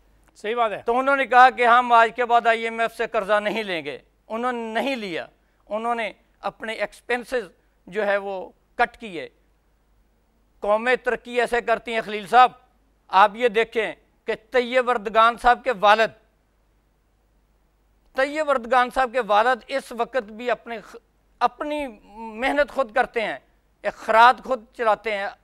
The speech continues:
Speaker 2: अगर आप कहें तो मैं आपको उनका WhatsApp, अ,
Speaker 1: हम्म।
Speaker 2: फॉरवर्ड कर दूंगा।
Speaker 1: हम्म, हम्म, हम्म।
Speaker 2: उन्होंने ये फ़ायदा नहीं उठाया कि मेरा
Speaker 1: अब भी मेहनत करके काम,
Speaker 2: हम्म, जी,
Speaker 1: काम करते हैं,
Speaker 2: अभी भी
Speaker 1: रोज़ी कमाते हैं।
Speaker 2: उन्होंने डिसाइड किया कि हमने आज के बाद आईएमएफ़ से कर्जा नहीं लेना, उन्होंने नहीं लिया,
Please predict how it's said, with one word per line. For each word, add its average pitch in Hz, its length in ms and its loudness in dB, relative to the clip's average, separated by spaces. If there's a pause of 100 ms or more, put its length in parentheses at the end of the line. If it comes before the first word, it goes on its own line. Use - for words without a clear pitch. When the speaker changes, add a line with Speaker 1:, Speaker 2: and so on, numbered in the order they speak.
(160)
Speaker 2:
अगर 202 200 -6
आप 220 200 0
कहें 247 200 -4
तो 254 120 -8
मैं 226 180 0
आपको 220 420 -2
उनका 214 200 -8
WhatsApp, 190 400 -4 (760)
अ, 208 60 -10
Speaker 1:
हम्म। 170 120 -12
Speaker 2:
फॉरवर्ड 214 320 0
कर 196 160 -4
दूंगा। 160 240 -12
Speaker 1:
हम्म, 160 140 -12
हम्म, 131 80 -20
हम्म। 143 240 -20 (1300)
Speaker 2:
उन्होंने 247 300 -4
ये 254 200 -4
फ़ायदा 240 260 2
नहीं 294 140 -2
उठाया 254 420 4
कि 226 200 -8
मेरा 233 320 4
Speaker 1:
अब 233 120 0
भी 247 200 -6
मेहनत 220 340 -4
करके 202 220 -6
काम, 196 220 -2
Speaker 2:
हम्म, 214 140 -14 (960)
जी, 226 100 -4
Speaker 1:
काम - 160 2
करते 175 240 -2
हैं, 285 80 2
Speaker 2:
अभी 339 140 0
भी 170 240 -12 (120)
Speaker 1:
रोज़ी 180 220 -6
कमाते 156 360 -6
हैं। 262 60 0
Speaker 2:
उन्होंने 285 240 4
डिसाइड 240 520 2
किया 262 180 2
कि 247 140 -2
हमने 240 460 2
आज 214 260 6
के 240 160 -2
बाद 226 220 2
आईएमएफ़ 220 400 -4
से 233 120 -10
कर्जा 208 340 -2
नहीं 220 240 -6
लेना, 240 320 0
उन्होंने 226 400 -6
नहीं 202 260 -8
लिया, 156 300 -8